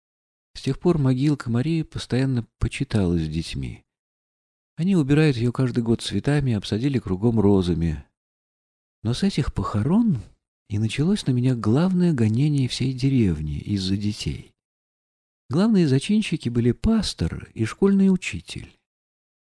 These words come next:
Детям решительно запретили даже встречаться со мной, а Шнейдер обязался даже смотреть за этим. Но мы всё-таки виделись,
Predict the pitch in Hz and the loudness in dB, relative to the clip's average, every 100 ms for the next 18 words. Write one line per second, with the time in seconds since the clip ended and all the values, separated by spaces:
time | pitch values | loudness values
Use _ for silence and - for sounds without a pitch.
0 | _ _ - 151 214 - 127 104 110 - | _ _ -10 -4 -4 -2 -2 0 -2 -2
1 | 196 208 208 196 160 131 113 120 175 165 | -2 -2 0 0 0 -2 -4 -4 -2 0
2 | 147 143 135 - 165 165 170 95 - - | 0 0 -4 -8 -10 -6 -4 -4 -8 -14
3 | - 76 73 67 - _ _ _ - 95 | -12 -10 -10 -12 -18 _ _ _ -10 -8
4 | - 196 233 185 120 - 101 110 143 196 | -4 0 0 2 0 0 0 0 0 -4
5 | 143 139 139 147 - 131 170 - 95 85 | -4 -2 -2 -4 -4 -6 -4 -2 -2 0
6 | 92 95 87 - 80 69 _ _ _ _ | 0 0 -4 -6 -8 -8 _ _ _ _
7 | _ _ _ _ _ - 123 208 196 190 | _ _ _ _ _ -6 -2 -2 -2 -6
8 | - 160 131 113 82 76 69 - - | -4 -2 0 0 -2 -8 -10 -18 -20